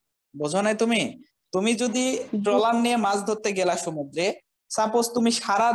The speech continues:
Speaker 1: দিনে তোমাকে কি করতে হতো? অন্ধের মতো, বা তোমার কাছে হয়তো radar আছে, sonar আছে, তুমি এক কিলোমিটার পর্যন্ত দেখতে পাচ্ছ, ঠিক আছে? মানে, এক কিলোমিটার তুমি search করলা radar দিয়ে,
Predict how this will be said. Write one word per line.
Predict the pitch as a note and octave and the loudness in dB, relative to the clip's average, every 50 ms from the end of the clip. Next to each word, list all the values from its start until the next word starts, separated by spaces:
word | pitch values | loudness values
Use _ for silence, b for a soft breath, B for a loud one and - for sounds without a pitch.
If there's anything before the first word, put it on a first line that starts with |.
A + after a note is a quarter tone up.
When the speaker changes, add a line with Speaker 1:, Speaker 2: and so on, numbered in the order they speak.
| G3+ | 2
Speaker 1:
দিনে | G3 A3+ A3+ A#3+ B3+ C4 C#4 - - _ _ _ _ _ _ _ _ _ _ _ _ _ _ | 0 0 2 2 2 2 0 0 -4 _ _ _ _ _ _ _ _ _ _ _ _ _ _
তোমাকে | - A3 B3 B3 B3+ B3 | -4 -2 -2 0 -2 -4
কি | B3 B3+ C4 | -4 -6 -4
করতে | B3+ C4+ B3 B3+ B3+ G#3+ | -2 -4 -4 -2 -4 -4
হতো? | G3 F3 - D3+ B2+ - - _ _ _ _ _ _ _ _ | -4 -2 -2 -4 -6 -6 -8 _ _ _ _ _ _ _ _
অন্ধের | F#3+ G#3+ G#3+ A3 A3 B3 B3+ A#3+ | -2 0 0 2 2 2 0 0
মতো, | A#3 A#3 A3 A#3 A3+ A3+ A#3 - - - | 0 -2 -2 -2 -2 -2 -2 -2 -6 -8
বা | F#3 G3 F#3 F#3 | -4 -2 -2 -2
তোমার | F#3 - G#3 G#3 A3 A3 G#3 | 0 -2 0 2 2 2 2
কাছে | A3 G#3+ G#3+ A3+ | 0 0 0 2
হয়তো | A3 G#3+ G#3 G#3+ G#3+ G#3 | 0 0 2 0 -2 -2
radar | F3 D#3+ E3 F3 F#3+ G#3+ G#3+ G#3 | 2 2 0 2 2 2 2 2
আছে, | G3 G3 - G#3 | 0 0 -2 -6
sonar | G3 - - G#3+ A3 G#3+ F#3 | -6 -4 -4 0 0 2 2
আছে, | D#3+ - - E3+ | 0 0 -4 -10
তুমি | - G#3+ A3+ | -10 -4 -2
এক | A#3+ B3 B3 B3 | -2 -2 -2 -2
কিলোমিটার | B3+ B3+ B3 A#3 A#3 A#3 A#3 A3 | -2 0 2 2 2 2 2 2
পর্যন্ত | G#3+ G#3+ G3+ G3+ G3 F#3+ | 2 2 0 2 0 0
দেখতে | F3 F3+ F3+ F3+ - D#3 | 0 0 -2 0 -2 0
পাচ্ছ, | D3 C3 A#2+ - - | 0 0 -2 -4 -8
ঠিক | - F#3 G#3+ | -6 0 0
আছে? | B3 A#3+ - F#3 B2 - _ _ _ _ _ _ _ _ - | 0 2 2 0 0 -2 _ _ _ _ _ _ _ _ -10
মানে, | D#3 D#3 | -8 -6
এক | D#3 - G3+ G3+ - - | -2 -2 -2 -2 -2 -2
কিলোমিটার | B3+ B3 B3 B3 B3+ A#3+ B3 A#3+ | 0 2 2 2 4 4 2 2
তুমি | B3 B3+ A#3+ A#3 B3 - - - - - _ _ _ _ _ _ | 2 0 0 2 0 0 -2 -6 -12 -16 _ _ _ _ _ _
search | - - - A#3 A3+ A3 - - | -10 -4 0 0 0 0 0 0
করলা | - G#3 F#3 E3 D3 A#2+ | 2 2 4 4 4 4
radar | G2+ - - - - E3 F3 F#3 F#3+ F3+ F3 D3+ | 2 0 -8 -6 -2 0 2 2 2 0 0 0
দিয়ে, | C#3+ B2 G#2+ | -2 -4 -4